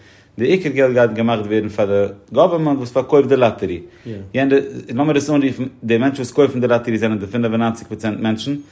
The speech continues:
Speaker 1: וואס זיי צאלן די דאלערס אדער די צוואנציק דאלערס, די הונדערט דאלערס צו קויפן א לאטארי טיקעט, און זיי פארלירן א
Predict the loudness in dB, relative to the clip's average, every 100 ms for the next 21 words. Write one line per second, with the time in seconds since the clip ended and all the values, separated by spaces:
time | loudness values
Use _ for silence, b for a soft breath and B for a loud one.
0 | B _ -2 -2 0 -2 0 4 4 6
1 | 6 6 2 0 -2 0 0 0 -2 -2
2 | -4 0 2 2 0 -2 -2 0 0 0
3 | -8 0 0 0 -2 0 0 -2 -6 -6
4 | -4 -4 -4 0 0 2 -2 0 -2